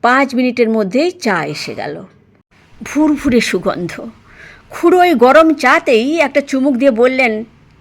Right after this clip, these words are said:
"বাহ, খাসা চা।" তারপর একটা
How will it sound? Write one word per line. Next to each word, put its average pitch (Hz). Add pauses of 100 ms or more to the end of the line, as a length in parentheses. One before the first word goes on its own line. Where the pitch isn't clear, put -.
(100)
"বাহ, 302 (560)
খাসা -
চা।" - (920)
তারপর 247
একটা 269